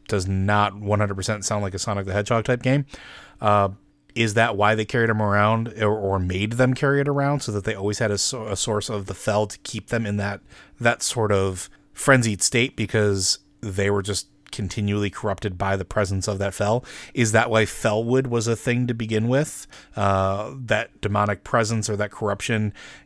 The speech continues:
given a source of Fel in Azeroth that, you know,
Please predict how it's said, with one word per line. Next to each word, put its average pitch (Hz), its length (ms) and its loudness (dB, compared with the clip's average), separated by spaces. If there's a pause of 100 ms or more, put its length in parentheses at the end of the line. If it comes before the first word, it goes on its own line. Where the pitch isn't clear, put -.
given 117 320 2
a 107 120 0
source 110 400 0
of 107 280 0
Fel 113 440 2
in 107 240 -4
Azeroth 113 640 0
that, 101 200 -2 (180)
you 101 140 -4
know, 98 220 -2